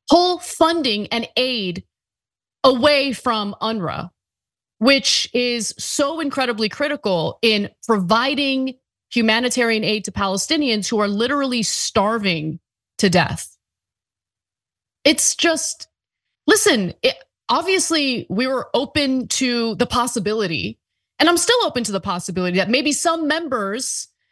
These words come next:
there is some evidence that some of those members engaged in, uh, terrorist attacks or are linked to Hamas, but we have to see the evidence of that. You can't just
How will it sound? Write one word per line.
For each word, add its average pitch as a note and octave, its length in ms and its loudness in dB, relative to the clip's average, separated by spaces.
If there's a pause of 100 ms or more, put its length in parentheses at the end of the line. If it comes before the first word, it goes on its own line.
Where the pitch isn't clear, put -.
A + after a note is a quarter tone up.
(140)
there B3+ 220 4
is D#4 160 4
some D4 160 0
evidence C#4+ 300 -4
that A3 100 -10
some C4+ 160 -6
of C4 80 -4
those B3 160 -4
members B3+ 480 -2
engaged B3 600 -2
in, A3+ 280 -2 (360)
uh, G#3+ 320 2
terrorist C4+ 420 2
attacks A#3+ 460 -4
or G#3+ 100 0
are G3+ 60 -4
linked B3+ 240 -4
to B3 60 -2
Hamas, A3 420 0
but C#4+ 80 0
we D#4 100 4
have F#4 140 2
to F4 100 -6
see F#4 140 0
the C#4+ 140 0
evidence B3 380 -4
of D#3+ 120 -8
that. - 200 -4
You B3 60 -2
can't F#4 200 0
just E4+ 220 -4